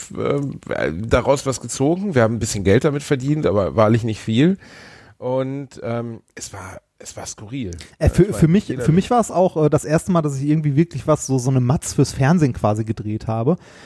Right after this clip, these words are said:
Speaker 2: Ähm, und das war, äh, ein, ein komisches Erlebnis. Äh, seitdem glaub ich nichts mehr, was ich im Fernsehen sehe. Nichts,
Speaker 1: <laughs>
Speaker 2: in keiner Dokumentation, äh, gar nichts, null. Ähm,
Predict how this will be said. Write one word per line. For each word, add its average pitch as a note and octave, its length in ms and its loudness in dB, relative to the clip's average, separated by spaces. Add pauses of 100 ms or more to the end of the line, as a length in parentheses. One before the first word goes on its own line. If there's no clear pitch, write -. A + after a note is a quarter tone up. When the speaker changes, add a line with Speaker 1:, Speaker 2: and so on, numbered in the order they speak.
(160)
Speaker 2:
Ähm, C3 340 4
und C3+ 220 2
das C#3+ 220 -2
war, D#3 540 2
äh, - 80 -4
ein, C#3 260 -2
ein - 180 -6
komisches F#3+ 480 2
Erlebnis. C#3 680 -2
Äh, C3+ 120 0
seitdem C#3+ 320 2
glaub D#3+ 220 4
ich - 100 -2
nichts D#3+ 400 -2
mehr, G3 220 2
was E3 160 0
ich D3 100 -4
im D3 80 -2
Fernsehen D3+ 440 0
sehe. F3+ 260 -2 (560)
Nichts, A3 500 2
Speaker 1:
<laughs> - 60 -12
Speaker 2:
in D3 100 -2
keiner F#3 300 2
Dokumentation, F3+ 800 0 (260)
äh, C#3+ 100 -10
gar D3+ 240 0
nichts, - 480 -8
null. D#3+ 380 4 (960)
Ähm, D3+ 560 4